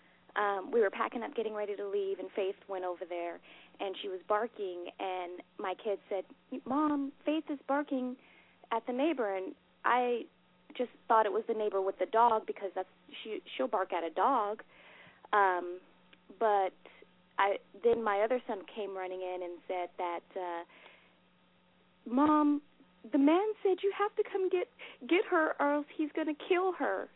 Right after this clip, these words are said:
And he was crying. And so immediately I knew which neighbor it was. So I went down and I tried calling Faith and she wouldn't come. And, it, you know, he was just, like, clapping in her face and swinging at her. And she just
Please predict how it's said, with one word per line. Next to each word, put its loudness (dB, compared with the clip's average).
And -8
he -8
was -8
crying. -2
And -6
so 4
immediately 2
I 2
knew 0
which 0
neighbor 0
it -2
was. 0
So -2
I -2
went -6
down -2
and -2
I 0
tried 0
calling -4
Faith 0
and -8
she -6
wouldn't -4
come. -4
And, -6
it, 4
you 0
know, -2
he -6
was -4
just, -8
like, -2
clapping 2
in -2
her -4
face 2
and -6
swinging -2
at 0
her. -2
And 2
she -4
just -6